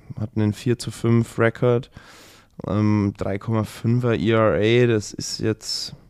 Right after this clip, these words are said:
ja, ein Durchschnitt, würd ich mal sagen. Ähm, Ohtani, ähm, ist, ist da, glaub ich, nicht viel, nicht viel besser. Ähm,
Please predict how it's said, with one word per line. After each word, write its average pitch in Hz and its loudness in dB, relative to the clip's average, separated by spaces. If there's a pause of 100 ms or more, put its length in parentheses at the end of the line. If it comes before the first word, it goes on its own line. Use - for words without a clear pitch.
(1040)
ja, 101 4 (1120)
ein - -4
Durchschnitt, 123 2
würd - -20
ich 113 -12
mal 107 0
sagen. 113 2 (220)
Ähm, 101 -4
Ohtani, 107 0 (1700)
ähm, 101 0 (220)
ist, - -6
ist - -8
da, 107 -2
glaub 104 0
ich, 107 0
nicht 107 -2
viel, 110 -2 (920)
nicht 113 -6
viel 120 -2
besser. 110 0 (2000)
Ähm, 104 2